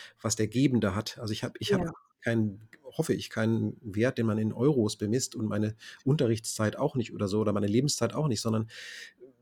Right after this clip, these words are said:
Speaker 1: wenn jemand wirklich sehr wenig Geld hat, ist mir 'n Euro von dem wirklich viel, viel mehr wert als jemand, der einfach nur mit seinem Geld um sich schmeißen kann. Und das, wenn wir das nicht mal im Yoga schaffen, das sozusagen abzubilden,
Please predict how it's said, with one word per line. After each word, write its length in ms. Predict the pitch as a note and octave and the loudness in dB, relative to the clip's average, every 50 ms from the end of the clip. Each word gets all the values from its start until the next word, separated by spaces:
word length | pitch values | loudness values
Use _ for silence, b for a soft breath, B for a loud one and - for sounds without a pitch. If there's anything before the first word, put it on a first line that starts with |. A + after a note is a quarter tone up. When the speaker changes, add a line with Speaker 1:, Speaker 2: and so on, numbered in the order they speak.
| - - - | -18 -6 0
Speaker 1:
wenn 140 | C3+ B2 B2 | 2 2 4
jemand 300 | B2 B2 A#2+ A#2 A2 A2 | 4 4 4 2 2 0
wirklich 240 | B2+ B2 B2 A#2 A2 | -2 -2 -2 0 2
sehr 180 | A#2+ B2 G#2+ | 4 4 6
wenig 240 | A2+ A#2 B2+ A#2 - - | 6 6 6 4 4 4
Geld 220 | A2 A#2 B2+ - | 4 4 4 2
hat, 80 | - - | -2 -6
ist 100 | - - | -4 -2
mir 60 | A#2 A2+ | 0 0
'n 60 | G#2+ | 0
Euro 280 | - A2 A#2+ C3 C#3 | 2 2 4 4 2
von 180 | B2 - C3 A#2 | 2 0 0 2
dem 160 | A#2+ B2 A2 A#2+ | 2 4 4 4
wirklich 260 | B2+ - B2+ - - | 2 0 -2 -8 -8
viel, 240 | - - E3 G3+ F#3+ | -4 0 2 2 2
viel 180 | - C3 A2 | 2 0 0
mehr 180 | G#2 G2 F#2+ F2 | 2 2 0 0
wert 220 | F#2 G2+ A2+ - - | 0 0 -2 -2 -4
als 180 | A2 A2+ - - | -6 -6 -4 -2
jemand, 240 | A#2 A#2 A#2 A#2 A#2 | -2 -2 0 0 0
der 120 | A2+ A2+ A2+ | 0 -2 -2
einfach 160 | A2 A#2 A#2 | -2 -2 -2
nur 80 | A2+ G#2+ | -2 -2
mit 60 | G#2 | -2
seinem 120 | A2 G#2+ G#2 | -2 -4 -2
Geld 220 | A2 A2+ A2+ A2+ - | 0 0 0 -2 -4
um 160 | A#2+ B2 C3 | -2 0 0
sich 160 | B2+ A#2 - | 0 0 0
schmeißen 340 | - G#2+ G2+ G2 F#2+ - G#2+ | -2 -4 -4 -4 -4 -6 -8
kann. 180 | - A2 G#2 G#2+ | -10 -10 -8 -8
Und 160 | A2 G#2+ - B B B B B B - | -8 -8 -10 B B B B B B -6
das, 280 | - A#2 - - - _ _ - - - - - _ _ _ _ _ _ | -4 -4 -4 -4 -8 _ _ -20 -20 -20 -20 -20 _ _ _ _ _ _
wenn 240 | G2 G#2 B2+ B2 A#2+ | -6 -2 0 2 4
wir 80 | B2 A#2 | 4 4
das 140 | B2 - D#3 | 2 2 0
nicht 120 | C#3 - | 0 0
mal 80 | C#3 A#2+ | 2 2
im 60 | A2+ | 4
Yoga 280 | G#2+ C3+ D#3+ D#3+ C3+ A#2 | 6 6 6 6 6 4
schaffen, 320 | - A2+ G2+ - - G#2+ | 4 0 -2 -2 -2 -4
das 160 | - A2+ - - | -4 -4 -4 -4
sozusagen 380 | A#2 A2+ - - A2+ G#2+ G#2+ A2+ | -6 -6 -6 -4 -4 -4 -4 -4
abzubilden, 640 | - - - - A2+ G#2+ G#2+ G#2 G2+ G2 G2 - | -6 -6 -6 -6 -2 0 2 2 2 0 -2 -4